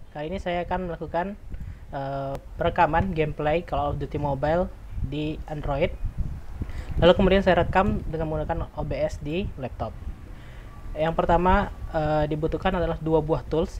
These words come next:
yang, eh, yaitu screen copy dan kedua adalah sound copy.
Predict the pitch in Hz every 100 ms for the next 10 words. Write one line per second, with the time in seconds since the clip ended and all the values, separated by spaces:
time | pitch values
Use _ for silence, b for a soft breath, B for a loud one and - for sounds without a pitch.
0 | - 143 151 143 - - - 160 151 143
1 | 139 135 180 208 - - B B - -
2 | 170 160 143 - 147 208 - - - -
3 | - - - 147 143 139 151 180 160 185
4 | - 156 180 175 - 113